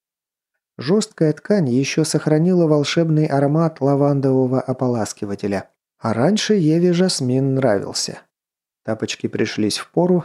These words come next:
и зеленый халат довершил образ. Вот только пистолет крепенько из него выбивался. Ева колебалась недолго. Один черт, стрелок из нее никудышный, и сунула ствол под стопку одежды. "А теперь спокойствие",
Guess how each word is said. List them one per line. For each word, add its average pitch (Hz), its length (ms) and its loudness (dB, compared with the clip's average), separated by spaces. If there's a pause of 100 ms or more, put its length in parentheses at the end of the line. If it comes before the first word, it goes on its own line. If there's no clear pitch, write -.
и 127 120 -4
зеленый 131 440 0
халат 131 500 -2
довершил 117 580 0
образ. - 440 -4 (500)
Вот 180 280 -4
только 180 320 0
пистолет 180 560 0
крепенько 147 500 0
из 143 160 2
него 139 320 2
выбивался. 135 800 -2 (440)
Ева 185 360 0
колебалась 117 640 -2
недолго. 101 500 -2 (580)
Один 180 340 0
черт, 113 500 -2
стрелок 151 500 0
из 147 140 0
нее 147 280 2
никудышный, 143 800 -2 (320)
и 113 80 -2
сунула 127 440 0
ствол 156 420 -2
под 117 220 -6
стопку - 440 -6
одежды. 104 560 -6 (1400)
"А 113 120 -6
теперь 139 480 -2
спокойствие", 123 920 -4